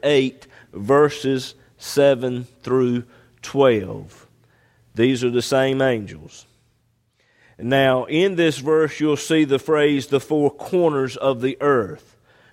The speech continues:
Now, we all know the earth is round. It's not flat. Uh, the four corners of the earth just simply refers to the four directions, north,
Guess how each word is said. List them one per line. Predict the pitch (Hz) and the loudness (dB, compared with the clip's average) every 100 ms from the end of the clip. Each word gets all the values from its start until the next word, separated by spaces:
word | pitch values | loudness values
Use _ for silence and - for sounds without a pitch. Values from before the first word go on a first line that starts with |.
| - | -12
Now, | 101 | -6
we | 113 | 0
all | 127 131 127 | 2 2 0
know | 135 131 | 0 0
the | 120 120 | -2 -2
earth | 131 135 110 117 | 0 0 0 -4
is | 117 107 | -4 -2
round. | 127 135 123 98 95 92 | 0 0 0 -4 -10 -16
It's | - | -12
not | 117 113 - | -6 -6 -6
flat. | - 131 113 90 - - _ _ _ _ _ _ _ _ _ _ | 0 2 2 -2 -12 -20 _ _ _ _ _ _ _ _ _ _
Uh, | - 101 101 | -6 -2 0
the | 101 | -2
four | 101 156 156 | 0 0 0
corners | - 156 165 151 131 | 0 0 0 0 -2
of | 139 | -2
the | 127 135 | -4 -2
earth | 143 143 139 - | 0 2 0 -6
just | - 131 - | -6 -6 -4
simply | 147 143 - 131 | -2 -2 -2 -2
refers | 123 - 139 135 127 - | -2 -2 2 2 0 -2
to | - 135 120 | -4 -4 -2
the | 110 123 | 0 0
four | 120 139 139 127 | 0 0 2 0
directions, | 117 127 139 135 - - 95 90 92 | 0 0 2 0 -2 -14 -14 -14 -8
north, | 110 127 135 127 | -2 0 0 -2